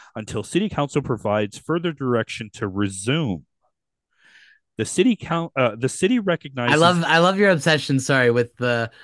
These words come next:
Speaker 2: with the emphasizing the word pause every time it comes up. It's great.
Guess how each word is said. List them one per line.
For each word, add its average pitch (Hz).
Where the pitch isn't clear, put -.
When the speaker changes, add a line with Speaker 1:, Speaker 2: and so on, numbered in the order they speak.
Speaker 2:
with 127
the 139
emphasizing 156
the 131
word 131
pause 120
every 110
time 110
it 110
comes 107
up. 98
It's 117
great. 110